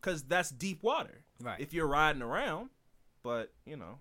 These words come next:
Speaker 1: again, like you said, in the moment, you're like, "Yeah, the waders, he had waders on, I don't know."
Speaker 2: Right, exactly. So my gut feeling is that Mike did not die in Lake Seminole. So, you know, it was theories that, you know, he was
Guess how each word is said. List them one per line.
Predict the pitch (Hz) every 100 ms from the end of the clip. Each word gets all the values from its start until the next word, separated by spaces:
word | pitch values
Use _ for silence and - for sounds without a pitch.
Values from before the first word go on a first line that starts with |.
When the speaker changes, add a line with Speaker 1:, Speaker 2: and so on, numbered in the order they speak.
| _
Speaker 1:
again, | 117 117 175 120
like | 120
you | 127
said, | - 160 104 -
in | 117
the |
moment, | 113 156 175 127
you're | 120
like, | 107 95
"Yeah, | - 165
the | 131
waders, | 101 143 156 151
he | 147
had | 139
waders | 131 139 147
on, | 151 151
I | 123
don't | 170
know." | 104
Speaker 2:
Right, | 131 127
exactly. | 120 139 113 98 - _ _ -
So | - 143 127
my | 160
gut | 170 196
feeling | - 180 165
is | 143
that | 131 127
Mike | 151 151
did | 139
not | 135 131 123
die | 127 123
in | 110 110
Lake | 110
Seminole. | - 101 90 87 - _ _ _
So, | - 147 127 104
you | 143
know, | 135
it | 127
was | -
theories | 143 131 123
that, | 117
you |
know, | 120 113
he | 117 131
was | 117